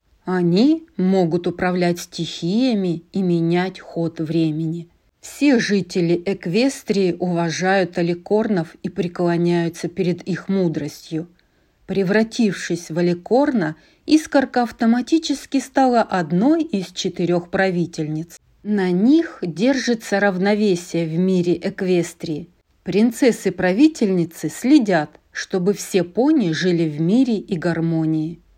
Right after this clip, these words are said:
У каждой принцессы есть свои обязанности. Например, Селестия и ее сестра Луна управляют сменой дня и ночи. Только благодаря им над Эквестрией каждый день восходит и заходит солнце.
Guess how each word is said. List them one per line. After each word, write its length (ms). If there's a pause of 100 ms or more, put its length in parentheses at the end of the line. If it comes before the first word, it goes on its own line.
(300)
У 100
каждой 420
принцессы 840 (160)
есть 520
свои 360
обязанности. 1080 (480)
Например, 640 (460)
Селестия 720
и 100
ее 260
сестра 580 (120)
Луна 600
управляют 760
сменой 540
дня 360
и 120
ночи. 560 (500)
Только 400
благодаря 680
им 500 (100)
над 380
Эквестрией 960
каждый 580
день 460
восходит 960
и 140
заходит 640
солнце. 600